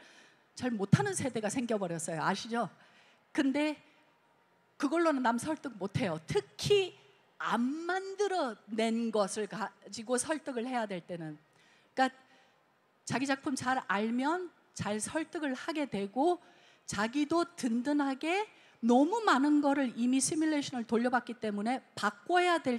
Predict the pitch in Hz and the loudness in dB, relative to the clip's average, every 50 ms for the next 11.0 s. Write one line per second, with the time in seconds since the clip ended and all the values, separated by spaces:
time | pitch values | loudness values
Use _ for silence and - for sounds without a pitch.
0 | - - 269 262 294 311 311 - _ - - 196 208 226 285 320 330 - - 302 | -2 -6 -6 -4 -4 -4 -6 -8 _ -6 -4 -4 -2 0 2 0 0 0 -2 -2
1 | 240 - - _ - 147 165 202 233 240 - 269 269 262 247 220 202 190 190 180 | -4 -6 -8 _ 0 0 2 2 0 0 0 0 0 0 0 -4 -4 -4 -4 -2
2 | 185 208 247 269 - - _ _ _ _ _ _ _ _ _ _ _ _ _ - | 0 0 0 -2 -4 -16 _ _ _ _ _ _ _ _ _ _ _ _ _ -4
3 | 226 294 302 349 330 330 302 294 - - 339 339 349 339 330 311 - 311 330 339 | -2 0 0 2 0 0 0 -2 -2 0 2 2 4 4 2 0 0 -2 -2 -2
4 | - - - 175 165 - 233 247 330 453 - - 440 339 - - 269 240 220 214 | -4 -6 -8 -4 -2 0 0 0 0 -2 2 2 2 2 4 0 0 0 0 -2
5 | - - 208 185 170 - - 233 247 240 - - _ _ _ _ _ _ _ _ | -4 -6 -8 -8 -10 -2 0 0 0 0 -2 -10 _ _ _ _ _ _ _ _
6 | _ _ - 247 285 302 277 330 269 240 220 233 240 - 302 262 240 226 196 185 | _ _ 8 8 8 8 6 0 -2 0 2 2 2 0 0 0 0 0 0 -4
7 | 196 - 240 - - 214 196 190 190 196 220 262 294 - - - - - - - | -6 -8 -10 -8 -6 -6 -4 -4 -4 -4 -2 -4 -4 -6 -10 -20 -20 -20 -20 -20
8 | _ _ _ - 254 269 285 349 381 392 381 339 302 262 226 - 240 233 220 208 | _ _ _ -4 -2 2 4 4 4 4 4 4 2 0 0 -2 -4 -4 -4 -4
9 | 190 - 196 185 175 233 240 285 349 302 - - _ _ _ _ _ _ _ _ | -4 -6 -10 -6 0 4 4 4 4 0 -4 -16 _ _ _ _ _ _ _ _
10 | _ _ _ _ _ _ _ _ _ _ _ _ _ _ _ _ _ - 277 | _ _ _ _ _ _ _ _ _ _ _ _ _ _ _ _ _ 0 0